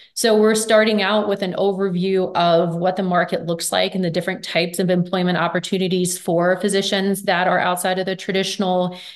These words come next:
employed ro-, models that most are in. We're gonna progress into how you get started, things to keep you organized, success stories from some of the physicians that are there speaking,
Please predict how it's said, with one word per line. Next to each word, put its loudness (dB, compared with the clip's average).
employed 0
ro-, 2
models 4
that -2
most -2
are 0
in. 0
We're 0
gonna 0
progress 0
into 0
how 0
you 2
get -4
started, 0
things 0
to -8
keep -4
you 0
organized, 2
success 0
stories 0
from 0
some 0
of 0
the 2
physicians -2
that 0
are 0
there 0
speaking, -2